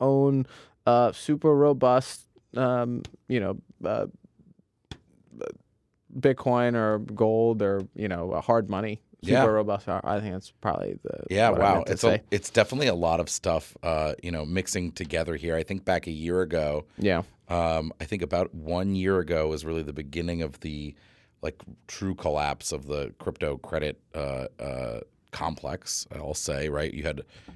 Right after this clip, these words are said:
Speaker 2: think you had Luna in May, you had, you had three A C in June, and then, and then, of course, the lenders that followed those events and, and then ultimately F T X. And we're, what does it look like now to you,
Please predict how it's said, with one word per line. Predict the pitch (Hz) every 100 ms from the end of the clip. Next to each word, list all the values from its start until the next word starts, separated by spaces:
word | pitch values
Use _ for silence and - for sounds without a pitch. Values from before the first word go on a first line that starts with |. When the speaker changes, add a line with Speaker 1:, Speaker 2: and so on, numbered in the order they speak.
| -
Speaker 2:
think | 82
you | 80
had | 71
Luna | 80 82 78
in | 73
May, | 73 73 76
you | 73 69
had, | 73 67 67
you | 78
had | 73
three | - 82 78
A | 73
C | - - 78 76
in | 73 71
June, | 67 73 76 71 71 71 69
and | 69 69
then, | 71 69 69
and | 80 69
then, | 67 67 -
of | -
course, | - 67
the | - 62
lenders | 69 67 62
that | - -
followed | - 64 65 64 - - - - _ -
those | 82 82
events | 80 85 98 -
and, | 80 78
and | 78 76
then | 73 65 -
ultimately | - 76 - 73 58
F | 69
T | - 87
X. | 76 - - - - 104
And | 104 -
we're, | - - 107 123 - -
what | 113 104 104
does | 156 170
it | 143
look | 104 123 -
like | 101 78
now | 78 78 98 98
to | 80 -
you, | 80 87 98 90 87 80